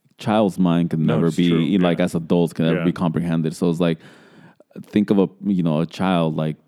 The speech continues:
Speaker 1: doesn't understand what sex or
Speaker 2: Mm-hmm.
Speaker 1: any of this is. You know, all they know is that somebody that they trust, that
Speaker 2: That
Speaker 1: you
Speaker 2: they're supposed
Speaker 1: think
Speaker 2: to
Speaker 1: is supposed to
Speaker 2: trust.
Speaker 1: protect
Speaker 2: Yeah.
Speaker 1: them and, you know, look after them, is doing this fucking horrible thing to them.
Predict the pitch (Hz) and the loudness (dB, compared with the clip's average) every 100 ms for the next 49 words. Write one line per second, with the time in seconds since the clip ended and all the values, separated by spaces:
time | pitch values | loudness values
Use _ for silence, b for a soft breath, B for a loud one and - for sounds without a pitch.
0 | - 95 92 101 90 87 - 82 80 78 | -4 -2 0 0 0 -2 -4 -2 -2 -4
1 | - - 80 78 80 82 80 80 - 90 | -6 -8 -4 -2 -4 -8 -6 -4 -2 -2
2 | 90 87 76 78 - - - 101 87 71 | 0 0 0 -4 -6 -16 -4 0 0 -2
3 | - B B B - 92 85 80 - 87 | -6 B B B -2 0 2 0 -2 0
4 | 92 90 85 85 80 78 78 - 87 87 | 2 2 2 2 0 -2 -2 -2 0 0
5 | 80 80 - 73 - 85 78 - 78 76 | 0 -4 -6 -8 -4 -2 -2 -4 -6 -6
6 | - 98 - _ _ _ - 95 98 127 | -10 -10 -10 _ _ _ -4 -2 0 -2
7 | 110 117 117 113 98 92 101 - 87 87 | 0 2 4 2 0 2 2 0 0 -2
8 | 87 98 104 71 87 80 78 78 76 67 | 0 0 0 -2 -2 0 0 0 -2 -2
9 | 85 80 78 80 - 85 90 76 76 71 | -2 -2 -2 -2 -2 -2 -2 -6 -4 -4
10 | 80 80 - 90 87 76 - - - 85 | -6 -10 -4 0 0 -2 -8 -14 -12 -10
11 | 67 65 - 98 95 80 92 110 - 80 | -8 -10 -2 2 2 0 -2 -2 -2 -4
12 | 71 73 | -4 -6